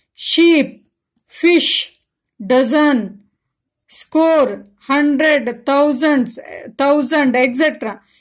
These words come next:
ಇವು ಸಿಂಗ್ಯುಲರ್ ಮತ್ತೆ ಪ್ಲೂರಲ್ ಅಲ್ಲಿ ಸೇಮ್ ಫಾರ್ಮ್ ಅಲ್ಲಿ ಇರುತ್ತೆ.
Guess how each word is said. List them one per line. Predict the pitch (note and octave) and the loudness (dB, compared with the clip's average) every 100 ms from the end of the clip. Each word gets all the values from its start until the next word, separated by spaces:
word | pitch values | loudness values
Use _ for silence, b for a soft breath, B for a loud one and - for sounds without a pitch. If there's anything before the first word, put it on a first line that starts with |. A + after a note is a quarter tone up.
| _ | _
ಇವು | D4 D#4+ | -2 0
ಸಿಂಗ್ಯುಲರ್ | - C#4+ C#4+ D4+ E4+ E4 | 2 2 2 2 0 0
ಮತ್ತೆ | D#4+ D#4+ | -2 -2
ಪ್ಲೂರಲ್ | E4 D4 D4 D4+ D4 C#4+ | -4 -4 -2 0 0 0
ಅಲ್ಲಿ | C#4 D#4 G#4+ | -2 -2 -6
ಸೇಮ್ | - D#4 D#4 F4 D#4+ A#3+ C4 | -6 0 2 2 2 0 -4
ಫಾರ್ಮ್ | - C4+ B3+ B3+ | -2 0 0 0
ಅಲ್ಲಿ | C4 F#4 A4+ | -2 -4 -2
ಇರುತ್ತೆ. | C#4 B3 F#3 A3+ G#3+ G3 _ | 0 0 -2 -6 -8 -10 _